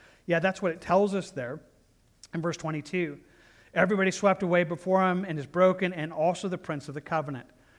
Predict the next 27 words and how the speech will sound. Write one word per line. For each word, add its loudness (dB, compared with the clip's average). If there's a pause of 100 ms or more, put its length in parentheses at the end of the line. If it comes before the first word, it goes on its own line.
(160)
Very 2
quick, -4
giving -2
it -8
to -8
you, 0
the 0
high -2
priest -6
in -8
Israel, -2
Ananias, -2
at -10
this -10
point -6
in -10
time, 0 (240)
is -6
a -4
fairly 0
godly -2
high -4
priest. -14 (1500)
Antiochus 0
doesn't -2
like 6
him. -10